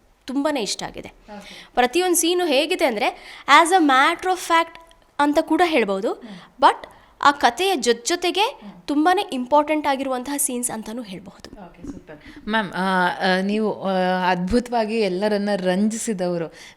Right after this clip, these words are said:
Speaker 2: ಸಾಕಷ್ಟು ಸಿನಿಮಾಗಳನ್ನ ಮಾಡಿದ್ದೀರಾ, ಈಗ ಮಾಡ್ತಾನೂ ಇದ್ದೀರಾ ಪ್ರೆಸೆಂಟ್.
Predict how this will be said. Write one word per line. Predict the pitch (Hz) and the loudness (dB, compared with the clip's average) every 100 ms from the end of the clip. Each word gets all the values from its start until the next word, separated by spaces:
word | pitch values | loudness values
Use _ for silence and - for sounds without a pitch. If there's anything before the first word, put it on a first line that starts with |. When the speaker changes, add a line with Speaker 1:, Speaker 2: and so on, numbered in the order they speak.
| - | 0
Speaker 2:
ಸಾಕಷ್ಟು | 190 180 190 190 | 0 0 -8 -8
ಸಿನಿಮಾಗಳನ್ನ | 202 196 226 226 220 208 190 | -4 0 2 2 2 2 -2
ಮಾಡಿದ್ದೀರಾ, | 180 170 175 170 165 | -6 -4 -4 -2 -2
ಈಗ | 170 175 | -2 -2
ಮಾಡ್ತಾನೂ | 170 160 190 208 226 226 | 0 2 2 0 -2 -2
ಇದ್ದೀರಾ | 202 185 | -2 -4
ಪ್ರೆಸೆಂಟ್. | 180 180 170 170 170 | -4 -4 -4 -6 -6